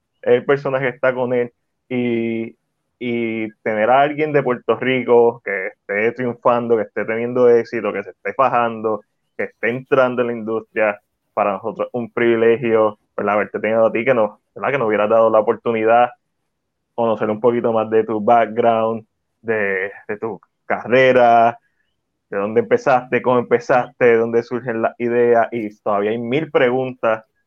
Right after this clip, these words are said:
que se nos quedan por hacer. Así que te voy a hacer solamente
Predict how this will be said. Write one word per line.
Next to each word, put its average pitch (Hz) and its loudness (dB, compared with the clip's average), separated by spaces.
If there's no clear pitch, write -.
que 110 -6
se 110 -4
nos 107 -6
quedan 117 4
por 110 0
hacer. 131 0
Así - -8
que 151 4
te 120 0
voy 113 4
a 117 4
hacer 156 0
solamente 147 -4